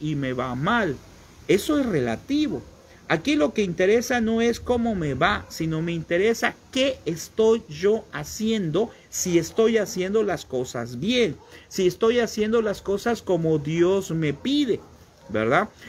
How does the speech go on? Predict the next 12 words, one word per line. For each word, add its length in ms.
Porque 260
a 60
veces 420
nosotros 560
recurrimos 800
a 140
Dios 520
solamente 720
cuando 420
nos 300
va 160
bien, 500